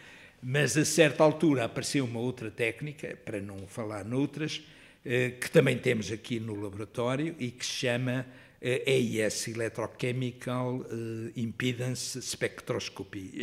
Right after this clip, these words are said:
espectroscopia de impedância eletroquímica, que é também uma técnica muito utilizada, permite muita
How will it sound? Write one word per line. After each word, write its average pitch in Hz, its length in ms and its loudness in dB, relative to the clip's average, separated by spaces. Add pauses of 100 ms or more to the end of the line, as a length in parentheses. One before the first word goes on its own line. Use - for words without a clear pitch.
(120)
espectroscopia 131 1040 -2 (360)
de 127 100 -2
impedância 123 520 0
eletroquímica, 127 920 -4 (420)
que 147 120 8
é 139 40 10
também 143 320 6
uma 131 140 2
técnica 113 540 0
muito 156 360 4
utilizada, 120 840 -2
permite 127 600 -4
muita 123 760 -2